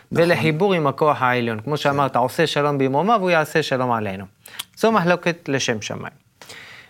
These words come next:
Speaker 1: זאת אומרת, היה שם ב-, ביסודה התעוררות של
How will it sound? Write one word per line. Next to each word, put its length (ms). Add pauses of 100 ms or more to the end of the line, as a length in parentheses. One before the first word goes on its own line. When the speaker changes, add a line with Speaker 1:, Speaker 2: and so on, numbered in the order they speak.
(140)
Speaker 1:
זאת 200
אומרת, 380 (180)
היה 240
שם 280
ב-, 220
ביסודה 640
התעוררות 640
של 200